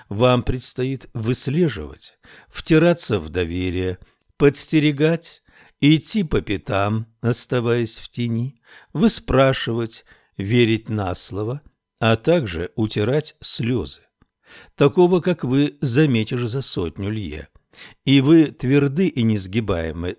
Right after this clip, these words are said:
точно бык. Вам надо учиться расслабляться, хотя так скоро этому не научишься.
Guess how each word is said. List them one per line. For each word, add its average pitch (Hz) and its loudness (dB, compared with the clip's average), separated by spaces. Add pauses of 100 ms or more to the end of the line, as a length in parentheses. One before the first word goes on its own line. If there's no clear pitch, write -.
точно 147 -2
бык. 104 -4 (400)
Вам 127 4
надо 127 2
учиться 135 -4
расслабляться, 113 -4 (360)
хотя 123 2 (340)
так 147 2
скоро 156 0
этому 151 0
не 131 -2
научишься. 120 -6